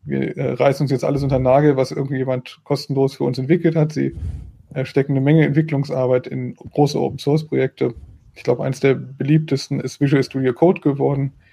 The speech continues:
also eine, eine I D E, ein, ein Editor, den Entwickler aus ganz vielen Bereichen nutzen. Der ist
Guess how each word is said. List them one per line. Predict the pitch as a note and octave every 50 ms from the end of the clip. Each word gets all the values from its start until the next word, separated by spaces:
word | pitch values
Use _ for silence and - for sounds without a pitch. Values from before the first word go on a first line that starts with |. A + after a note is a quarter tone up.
| _ _ _ _ _
also | - C3+ C3+
eine, | B2 C3 B2 - A#2+ - - - -
eine | C3 B2 B2+ - -
I | C3 B2+
D | C3
E, | C#3 D3+ D#3+ F3+ F3
ein, | D#3+ C#3+ B2 -
ein | - - - -
Editor, | - - D3 D3+ C#3 - - C#3 C#3 C#3 C3+ C3+ - - - - _ -
den | C3+ C3+ C3+ C3+ C3+ C3+ - _ _ _ _ _ _ -
Entwickler | D3 C#3+ B2+ D3 D#3+ D#3+ E3 C#3
aus | C3+ D3 -
ganz | D3 D3 D#3 D#3
vielen | - E3 D3 C#3
Bereichen | C#3 C3+ D3+ D#3+ D#3+ - - D3+
nutzen. | D3 D3+ D3+ - - C#3+ C#3+ C#3 - _ _ _ _ _ _ _ _ _ _ _ _ -
Der | C2 C2 C2+ - F#3+ G#3 - _ _ _
ist | - D3 - - - - _